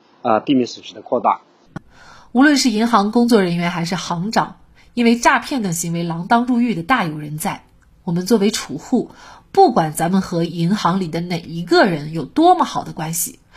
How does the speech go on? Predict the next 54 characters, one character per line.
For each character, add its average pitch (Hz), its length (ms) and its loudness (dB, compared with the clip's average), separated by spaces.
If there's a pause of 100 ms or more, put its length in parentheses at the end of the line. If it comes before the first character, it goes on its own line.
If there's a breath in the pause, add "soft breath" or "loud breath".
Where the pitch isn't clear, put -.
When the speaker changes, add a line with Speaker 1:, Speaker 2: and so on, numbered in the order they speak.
(180 loud breath)
Speaker 2:
涉 349 220 2
及 240 80 2
到 233 120 4
存 202 340 -4
钱 - 280 -2
等 185 140 2
问 160 180 -6
题， - 160 -18
一 165 120 -8
定 226 140 0
要 170 160 0
严 160 240 -6
格 196 160 0
走 170 260 -4
流 156 240 -4
程， 156 280 -6 (560 loud breath)
尽 180 300 2
量 190 240 2
亲 180 220 -2
自 175 120 -6
去 160 180 -6
办， - 300 -10 (420)
否 170 300 0
则 160 380 -6 (120)
很 156 400 -2
多 190 220 0
风 190 240 -4
险 - 260 -4 (300)
不 185 120 -4
可 156 220 -6
把 - 260 -8
控。 - 200 -12 (800 loud breath)
好， - 260 -2 (140 loud breath)
在 233 120 4
这 208 140 2
里 156 220 -4
再 240 260 2
一 165 100 -4
次 160 200 -6
感 156 240 -10
谢 - 300 -6 (160)
云 240 160 2
南 233 220 2
维 190 160 -2
珍 294 200 -4
律 262 80 4
师 220 140 -2
事 214 160 -2
务 180 140 -4
所 131 360 -6
执 185 160 -6
行 240 200 -4
主 151 180 -8
任 190 260 0